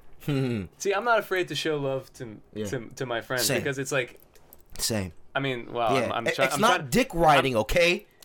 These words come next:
Speaker 2: I'm trying
Speaker 1: It's
Speaker 2: to
Speaker 1: not
Speaker 2: ma-,
Speaker 1: dick riding.
Speaker 2: it isn't, it
Speaker 1: It's
Speaker 2: isn't.
Speaker 1: showing love, bro. You can show
Speaker 2: Yeah.
Speaker 1: love.
Speaker 2: I mean, I, not to make myself, like, sound, like, make it sound like I'm trying to make myself sound cool, but, like, it's more of, like, a, I, I actually want to tell you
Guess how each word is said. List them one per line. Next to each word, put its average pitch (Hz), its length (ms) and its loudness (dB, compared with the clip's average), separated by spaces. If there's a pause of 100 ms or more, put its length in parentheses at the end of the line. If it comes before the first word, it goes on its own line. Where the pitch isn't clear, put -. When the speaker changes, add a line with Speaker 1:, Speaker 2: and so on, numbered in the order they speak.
(160)
Speaker 2:
I'm 165 140 0
trying 202 140 4
Speaker 1:
It's 202 60 4
Speaker 2:
to 202 60 4
Speaker 1:
not 320 160 8
Speaker 2:
ma-, - 40 -8 (100)
Speaker 1:
dick 349 120 2
riding. 202 320 6
Speaker 2:
it 180 60 4
isn't, 175 200 2
it 123 120 0
Speaker 1:
It's 151 140 2
Speaker 2:
isn't. 160 200 4
Speaker 1:
showing 311 320 0
love, 202 400 6
bro. 170 100 2
You 247 100 2
can 320 120 -2
show 269 180 2
Speaker 2:
Yeah. 247 100 2
Speaker 1:
love. - 480 2 (680)
Speaker 2:
I 151 100 2
mean, 165 160 0 (420)
I, 143 220 0 (100)
not 147 260 0
to 151 100 -8
make 139 200 -2
myself, 117 460 -2
like, 104 160 -2
sound, 113 440 -4
like, 110 260 -4
make 117 200 -4
it 110 120 -4
sound 110 240 -2
like 104 120 -4
I'm 95 220 -6 (160)
trying 117 180 -4
to 104 40 -4
make 101 160 -4
myself 98 260 -4
sound 95 240 -6
cool, 110 220 -4
but, 98 160 -4
like, 104 220 -4
it's 131 140 -6
more 151 200 0
of, 147 80 -4
like, 131 180 -2
a, 113 180 -2
I, 120 200 0 (280)
I 120 180 0
actually 127 400 -2
want 104 480 -4
to 104 300 -6 (600)
tell 135 320 -2
you 101 420 -8